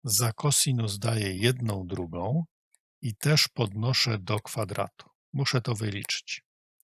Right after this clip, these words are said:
Trzy czwarte odjąć trzy razy jedna czwarta.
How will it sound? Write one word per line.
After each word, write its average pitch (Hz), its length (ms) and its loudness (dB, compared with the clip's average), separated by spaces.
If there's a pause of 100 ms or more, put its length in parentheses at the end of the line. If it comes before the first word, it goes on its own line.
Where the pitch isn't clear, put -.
(760)
Trzy - 300 2
czwarte 113 920 0 (320)
odjąć 107 680 -2
trzy 131 560 4 (420)
razy 110 680 2
jedna 104 420 -2
czwarta. - 580 0